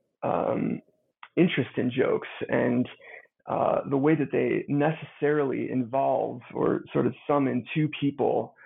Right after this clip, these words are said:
uh, in a bodily way, in an involuntary bodily way, um, in real time, um, and perhaps even in a musical way. You know, laughter has its own, uh, rhythm and musical qualities that,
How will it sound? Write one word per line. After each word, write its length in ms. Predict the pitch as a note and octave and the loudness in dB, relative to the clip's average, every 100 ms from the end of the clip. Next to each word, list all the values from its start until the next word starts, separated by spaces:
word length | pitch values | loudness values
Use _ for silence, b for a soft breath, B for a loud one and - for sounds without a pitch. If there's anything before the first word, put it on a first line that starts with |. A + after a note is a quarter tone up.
| B _ _ | B _ _
uh, 420 | C3 B2 - - - | -2 0 2 0 0
in 100 | C3 | 0
a 40 | A#2+ | 0
bodily 480 | - B2 C#3 D3+ D3+ | 0 0 0 0 0
way, 260 | D#3 D#3+ | 0 0
in 60 | C3+ | 0
an 120 | A#2 | -4
involuntary 1040 | A#2 C3+ B2+ B2+ C#3 C#3 C#3+ D3 D3 D3 B2 | -2 -2 2 2 2 0 0 2 2 -2 0
bodily 380 | C3 C#3 C#3+ C#3 | 0 2 0 0
way, 380 | C3+ C#3 D3 - B B _ - | 0 0 -2 -8 B B _ -2
um, 380 | C3+ C3 B2+ B2 | 0 2 0 0
in 200 | C3+ B2+ | 0 0
real 280 | B2+ C3+ C3 | 2 0 0
time, 520 | C3 B2 B2+ D3 D3+ _ B B - _ | -2 0 2 0 -4 _ B B -20 _
um, 540 | C3+ C3 C3 B2 B2 B2 - | -2 0 2 2 0 0 -2
and 420 | B2 C3 B2+ C3 - | 0 2 2 2 0
perhaps 320 | B2+ C3+ C#3 D3+ | 2 2 2 0
even 180 | C3+ | 2
in 120 | C3+ B2+ | 2 2
a 40 | |
musical 520 | B2 C#3+ D3+ C3+ - | 2 2 0 -2 0
way. 240 | - - D3 | 2 2 2
You 80 | A#2+ | -2
know, 120 | A#2+ | 0
laughter 420 | B2 B2+ - B2+ | 2 0 -2 -2
has 180 | B2+ A#2 | 0 -2
its 140 | A#2 - | -4 -4
own, 400 | B2+ B2 A#2+ A#2+ b b b _ - | 0 0 0 -2 b b b _ -4
uh, 260 | - - | -2 -2
rhythm 380 | - C3 B2+ B2 | 0 0 0 0
and 100 | A#2+ | 0
musical 480 | B2 C3 C3 - C#3+ | 0 0 0 -2 -2
qualities 720 | - B2+ B2+ A#2+ B2 - - - - B B _ _ | -2 0 0 0 -2 -2 -4 -8 -20 B B _ _
that, 460 | C3 C3+ A#2+ A#2+ | -8 -2 -2 -2